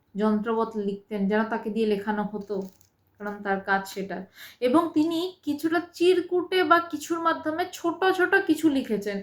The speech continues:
সেইখান থেকে পুরো কথাগুলো বের-, বেরিয়ে আসতো। তা একদিন পাণ্ডুলিপির প্রুফের জন্য কোথাও একটা গেছেন, সাথে পাণ্ডুলিপি,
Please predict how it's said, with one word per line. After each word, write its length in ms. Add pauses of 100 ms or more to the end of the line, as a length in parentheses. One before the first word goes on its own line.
(260)
সেইখান 460
থেকে 200
পুরো 300
কথাগুলো 440
বের-, 260
বেরিয়ে 300
আসতো। 420 (1500)
তা 100
একদিন 460 (180)
পাণ্ডুলিপির 720 (180)
প্রুফের 500
জন্য 300
কোথাও 260
একটা 260
গেছেন, 360
সাথে 260
পাণ্ডুলিপি, 720